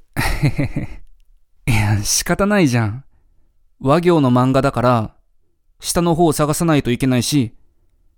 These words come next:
や、そうなったら、目の前にいいものがあったもん。ああ、いい。ああ。っ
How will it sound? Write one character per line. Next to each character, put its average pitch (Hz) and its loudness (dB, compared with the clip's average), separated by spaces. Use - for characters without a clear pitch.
や、 131 -6
そ 214 2
う 220 2
な 226 0
っ 226 -18
た 143 0
ら、 123 2
目 170 0
の 170 2
前 165 2
に 151 0
い 180 4
い 170 2
も 143 4
の 120 2
が 120 2
あ 143 2
っ 143 -6
た 127 -2
も 147 2
ん。 147 -6
あ 165 0
あ、 175 -8
い 156 -2
い。 - -6
あ 139 -6
あ。 - -8
っ - -